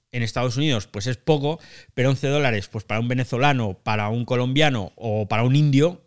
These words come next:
es mucha pasta. Entonces, van a tener ahí que retocar. Y a continuación vendrán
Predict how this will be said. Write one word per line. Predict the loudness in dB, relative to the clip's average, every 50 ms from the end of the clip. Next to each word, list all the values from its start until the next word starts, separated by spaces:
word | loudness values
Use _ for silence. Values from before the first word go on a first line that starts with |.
| _ _
es | -4 -2 0
mucha | 0 -2 -4 -2 -2
pasta. | 0 -2 -2 -4 -8 -14 -14 _ _ _ _ _ _ _ _ _ _ _ _
Entonces, | _ -12 _ -6 -2 0 0 0 0 -2 -4 -10 _ _
van | _ -4 -2 0 0
a | 0 0
tener | -2 -2 -2 0 0
ahí | 0 -2
que | -2 -4
retocar. | -6 -6 -6 -6 -4 -2 -2 -2 -2 -4 -10 _
Y | -2 0 2 2
a | 2 0 0
continuación | -2 -4 -4 -2 -4 -4 -4 -6 -6 -6 -6 -4 -4 -6 -6 -10
vendrán | -4 -2 0 0 0 0 0 -2 -2 -4 -6 -8 -12